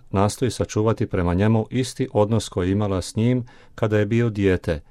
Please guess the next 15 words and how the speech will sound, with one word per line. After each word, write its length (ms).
nastavi 440
biti 260
majka 460
koja 320
mora 380
upravljati 560
sinom 520
u 120
svemu, 480
imati 380
za 200
sebe 300
čitavu 440
njegovu 380
ljubav. 340